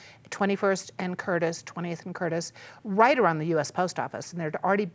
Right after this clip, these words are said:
been a sweep there November first. They did move about a hundred and fifty people into a motel. But that is a drop in the bucket now, considering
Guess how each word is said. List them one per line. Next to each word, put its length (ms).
been 360
a 100
sweep 360
there 180
November 360
first. 460
They 120
did 320
move 460
about 260
a 60
hundred 280
and 120
fifty 240
people 380
into 420
a 40
motel. 640
But 120
that 180
is 120
a 60
drop 500
in 140
the 80
bucket 440
now, 200
considering 540